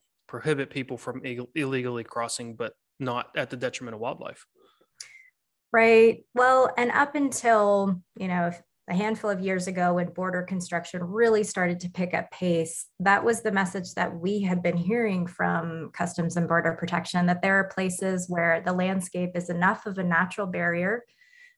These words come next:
Speaker 2: that that kind of infrastructure isn't necessary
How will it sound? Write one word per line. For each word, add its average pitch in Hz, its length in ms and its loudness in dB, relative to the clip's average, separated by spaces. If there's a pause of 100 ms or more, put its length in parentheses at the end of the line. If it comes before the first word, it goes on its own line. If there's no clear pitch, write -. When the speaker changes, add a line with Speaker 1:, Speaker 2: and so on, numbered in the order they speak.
Speaker 2:
that 185 180 2
that 202 240 6
kind 220 200 -2
of 196 100 -4
infrastructure 185 760 -4
isn't 175 280 -2
necessary 180 840 0